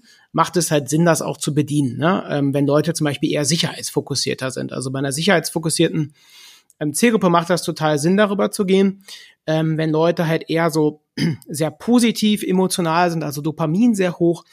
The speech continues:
würde ich eher über die Freude gehen. Muss man natürlich im Endeffekt, ist natürlich immer ein Testen, ne?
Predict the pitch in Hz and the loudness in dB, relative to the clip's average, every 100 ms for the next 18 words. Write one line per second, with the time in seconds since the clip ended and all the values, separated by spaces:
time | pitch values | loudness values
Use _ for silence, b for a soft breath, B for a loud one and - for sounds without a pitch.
0 | B B B 165 151 - 170 175 147 143 | B B B 0 0 0 0 0 -2 -4
1 | - 143 156 147 135 135 131 B B 170 | -4 0 2 0 -4 -12 -14 B B 2
2 | 214 233 190 196 190 180 180 190 196 175 | 4 6 4 2 2 2 0 0 0 -2
3 | _ _ 170 180 165 175 156 170 160 - | _ _ -6 -2 0 -2 -2 -2 -2 -2
4 | 127 - 127 120 175 220 | -4 -6 -8 -4 -2 -4